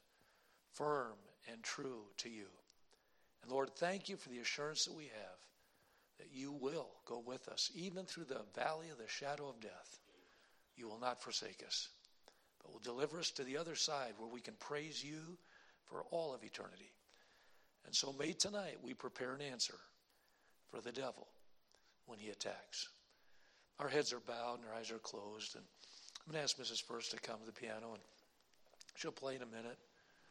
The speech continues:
Perhaps tonight we need to just form a prayer to God and say, "Lord,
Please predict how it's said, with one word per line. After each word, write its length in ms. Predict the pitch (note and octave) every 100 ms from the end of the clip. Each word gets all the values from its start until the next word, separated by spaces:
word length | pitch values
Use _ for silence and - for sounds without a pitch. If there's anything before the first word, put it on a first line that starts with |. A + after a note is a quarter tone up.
| - - - -
Perhaps 320 | - F#3+ -
tonight 400 | - D3 D3 C3 C3 - - - - - - - - - -
we 120 | - D3
need 180 | D#3
to 80 | E3+
just 260 | D3+ D3+ -
form 180 | D3+ D#3
a 40 | D3
prayer 360 | - E3 C#3 - -
to 100 | -
God 140 | A2 - - - - - - _ _ - - - - - C3+
and 80 |
say, 140 | - B2 A#2
"Lord, 280 | A#2 B2+